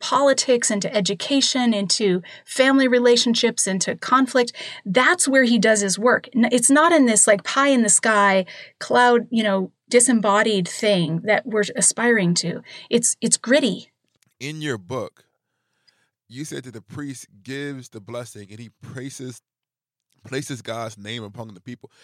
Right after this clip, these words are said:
Speaker 2: Can you say a little
Speaker 1: Mm-hmm.
Speaker 2: bit more about what you're getting at there?
Speaker 1: Sure. Yeah. Um, my dissertation was on the command not to take the Lord's name in vain.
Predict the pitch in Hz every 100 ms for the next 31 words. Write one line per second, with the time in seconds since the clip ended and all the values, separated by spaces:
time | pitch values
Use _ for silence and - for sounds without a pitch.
0 | _ - 202 202 202 233 233 165 160 151
1 | 151 - 135 151 147 147 156 139 _ _
2 | _ _ _ - - 269 247 196 - -
3 | - - 247 254 202 - - 220 208 277
4 | 233 226 254 349 - 269 254 262 233 208
5 | 202 202 - 208 214 214 214 202 202 -
6 | 202 202 214 214 208 214 202 202 196 196
7 | 220